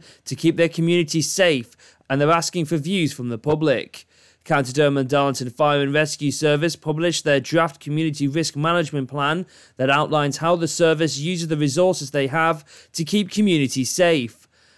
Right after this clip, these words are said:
The fire service are now opening the document up to a twelve-week period of consultation, which closes at midnight on the tenth of May, to provide both the public and key partner organisations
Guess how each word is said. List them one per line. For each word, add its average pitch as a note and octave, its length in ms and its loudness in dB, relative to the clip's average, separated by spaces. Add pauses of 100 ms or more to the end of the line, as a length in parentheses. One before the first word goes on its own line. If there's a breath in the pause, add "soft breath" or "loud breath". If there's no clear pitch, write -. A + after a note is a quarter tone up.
(140 soft breath)
The B2+ 100 -4
fire D3 300 4
service C#3 440 0
are C3 60 0
now D3+ 280 2
opening D#3 440 2
the C3+ 80 -2
document C#3+ 480 0
up D#3 140 2
to D3+ 160 -2
a C#3+ 40 0
twelve-week E3 680 2
period E3 320 2
of C#3+ 80 -4
consultation, D#3+ 960 0 (260 loud breath)
which B2+ 180 -8
closes D3 360 2
at C3+ 100 2
midnight D3+ 480 0
on C#3 80 -4
the C3+ 80 -2
tenth F3 360 -4
of C3+ 120 0
May, C#3+ 460 0 (240 loud breath)
to C3 80 -8
provide C3+ 380 0
both D3+ 240 2
the C#3 80 -4
public E3+ 460 0
and C3+ 160 -4
key F3+ 240 -2
partner E3+ 420 -2
organisations E3 1040 0